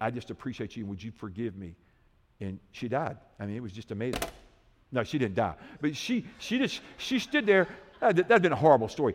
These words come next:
Her eyes got about that big, and she just looked at me like, "Really? Like, who, who does?" I said, "Well, I'm just grateful for you." So,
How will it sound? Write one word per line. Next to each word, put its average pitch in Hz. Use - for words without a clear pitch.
Her 220
eyes 220
got 190
about 156
that 143
big, 135
and 208
she 208
just 185
looked 151
at 120
me 104
like, 82
"Really? 127
Like, 98
who, 220
who 196
does?" 196
I 98
said, 113
"Well, 123
I'm 139
just 170
grateful 170
for -
you." -
So, -